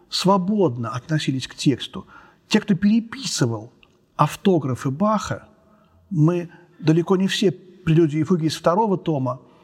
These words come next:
м, имеем сейчас в автографе Баха. Многие из них переписаны современниками Баха, и две разные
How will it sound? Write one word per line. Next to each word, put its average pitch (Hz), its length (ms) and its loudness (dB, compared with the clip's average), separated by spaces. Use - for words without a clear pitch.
м, 135 300 2
имеем 170 420 4
сейчас 185 640 -2
в 151 440 4
автографе 165 580 0
Баха. 139 380 0
Многие 170 540 4
из 147 220 -4
них 185 320 0
переписаны 170 520 2
современниками 156 760 2
Баха, 190 440 -2
и 175 100 4
две 160 500 2
разные 127 720 0